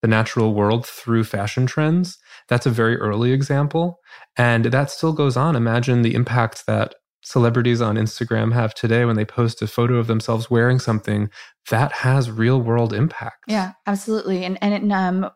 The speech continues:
Speaker 2: just earlier this week, it was the Met Gala. And I have to say, when Cardi B came out with the, with the Tom,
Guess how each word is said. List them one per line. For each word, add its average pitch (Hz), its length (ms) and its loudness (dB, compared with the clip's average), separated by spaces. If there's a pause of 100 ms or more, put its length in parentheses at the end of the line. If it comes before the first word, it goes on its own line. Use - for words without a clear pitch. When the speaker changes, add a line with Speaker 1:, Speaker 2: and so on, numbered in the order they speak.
Speaker 2:
just 233 480 -6
earlier 220 300 2
this 196 200 -2
week, 330 200 -2
it 226 120 -6
was 190 240 0
the 185 120 -4
Met 180 280 -4
Gala. 175 460 0 (380)
And 196 120 2
I 202 40 2
have 226 220 0
to 233 80 -4
say, 220 420 0
when 185 340 -2
Cardi 202 240 0
B 214 220 0
came 208 240 0
out 175 320 0 (180)
with 185 220 -4 (160)
the, 175 440 0 (120)
with 190 160 0
the - 60 -4
Tom, - 480 -2